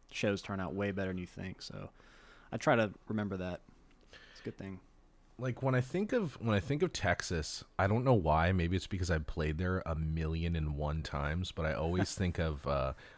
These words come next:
Speaker 2: Concrete Amphitheater in Corpus Christi.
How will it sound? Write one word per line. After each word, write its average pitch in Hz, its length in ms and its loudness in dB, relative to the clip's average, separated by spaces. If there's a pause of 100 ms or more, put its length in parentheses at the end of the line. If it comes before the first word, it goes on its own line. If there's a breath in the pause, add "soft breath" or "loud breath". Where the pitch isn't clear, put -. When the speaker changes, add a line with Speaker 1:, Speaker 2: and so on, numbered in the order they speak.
(140 loud breath)
Speaker 2:
Concrete 95 600 2
Amphitheater 76 800 -2
in 76 120 -4
Corpus 76 380 -4
Christi. 69 460 -6